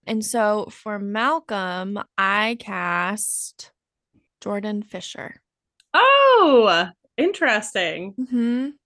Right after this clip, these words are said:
Speaker 2: Mine is, like, similar, but
Speaker 1: Ooh.
Speaker 2: different. <laughs>
Speaker 1: It's the
Speaker 2: That is
Speaker 1: same,
Speaker 2: good.
Speaker 1: but
Speaker 2: Mm.
Speaker 1: different.
Speaker 2: He's
Speaker 1: Yeah,
Speaker 2: so
Speaker 1: so I cast,
Speaker 2: handsome,
Speaker 1: he's
Speaker 2: too.
Speaker 1: so handsome, and he's so just,
Speaker 2: Yeah.
Speaker 1: like, bubbly and
Speaker 2: Mm-hmm.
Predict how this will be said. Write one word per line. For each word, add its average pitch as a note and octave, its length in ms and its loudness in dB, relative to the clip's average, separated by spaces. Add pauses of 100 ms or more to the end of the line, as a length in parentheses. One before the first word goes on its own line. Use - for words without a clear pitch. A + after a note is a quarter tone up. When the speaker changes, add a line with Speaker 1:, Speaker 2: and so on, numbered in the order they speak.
(520)
Speaker 2:
Mine A#3 360 2
is, F4 180 0
like, B3 380 0 (320)
similar, G#3 1000 -4
but C#4+ 220 0
Speaker 1:
Ooh. A#3 80 0
Speaker 2:
different. G#3 400 -2
<laughs> - 20 4
Speaker 1:
It's - 280 2
the C#4+ 840 -2
Speaker 2:
That A#3+ 160 2
is D#4+ 100 -4 (160)
Speaker 1:
same, C#4+ 140 0 (200)
Speaker 2:
good. A3+ 100 -12
Speaker 1:
but G#3 380 0
Speaker 2:
Mm. A3 100 -8
Speaker 1:
different. F#3 400 -4
Speaker 2:
He's E4+ 80 4
Speaker 1:
Yeah, A3 120 4
Speaker 2:
so D#4+ 80 4
Speaker 1:
so D4 60 4
I A#3+ 60 2
cast, F#3+ 300 -2
Speaker 2:
handsome, G#3+ 260 -2
Speaker 1:
he's G#3 160 -6
Speaker 2:
too. G#3 100 -8
Speaker 1:
so B3+ 360 2
handsome, D4+ 460 -4
and D4+ 120 -2
he's E4+ 140 -6
so - 140 2
just, F3 260 4
Speaker 2:
Yeah. G4+ 40 4
Speaker 1:
like, C#4 100 -2 (160)
bubbly C4+ 800 -2
and G3 420 -6 (140)
Speaker 2:
Mm-hmm. G3+ 220 -2